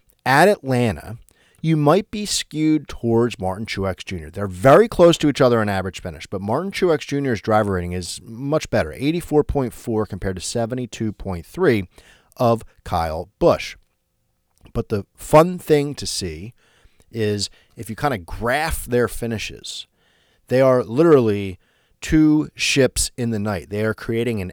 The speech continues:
X on your chart, and Truex is starting in the top left side of your chart and going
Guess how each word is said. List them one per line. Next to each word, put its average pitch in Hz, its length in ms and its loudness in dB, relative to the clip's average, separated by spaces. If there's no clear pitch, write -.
X - 540 -4
on 113 180 -4
your 101 140 -2
chart, 87 440 -4
and 98 220 -6
Truex 127 560 2
is 95 260 -6
starting 92 500 -8
in 104 120 -8
the 82 80 -12
top - 240 -4
left 139 260 2
side 120 300 4
of 110 40 0
your 107 120 -2
chart 113 360 0
and 104 300 -6
going 107 380 -2